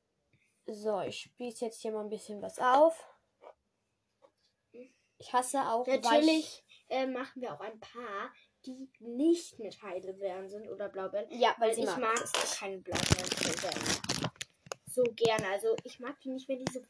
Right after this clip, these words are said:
Speaker 2: weich sind. Bäh!
Speaker 1: Ja, das wollte ich nämlich gerade sagen. Ich mag nämlich auch keine weichen Blaubeeren. Das ist eh. Aber in generell mag ich Blaubeeren.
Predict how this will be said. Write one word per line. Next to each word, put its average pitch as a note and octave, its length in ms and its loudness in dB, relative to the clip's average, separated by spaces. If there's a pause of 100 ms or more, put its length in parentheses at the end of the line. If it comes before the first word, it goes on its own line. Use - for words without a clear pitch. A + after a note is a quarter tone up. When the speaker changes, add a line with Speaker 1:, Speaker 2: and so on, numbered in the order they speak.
Speaker 2:
weich D4+ 120 -8
sind. - 220 -8 (140)
Bäh! A#4 100 6 (240)
Speaker 1:
Ja, B3+ 160 8
das A3+ 120 4
wollte B3 120 2
ich A3 60 -6
nämlich A#3 180 -6
gerade B3 240 4
sagen. G3 300 4
Ich - 140 -16
mag A3+ 260 2
nämlich G#3+ 240 -2
auch A#3+ 200 6 (120)
keine G3+ 580 -4
weichen G3 600 -2 (720)
Blaubeeren. G3 500 -12
Das - 160 -20
ist - 240 -20
eh. - 120 -20 (360)
Aber - 160 8 (140)
in D4 140 6
generell D4+ 380 10
mag G#3 220 4
ich G3 120 -14
Blaubeeren. C#3+ 440 0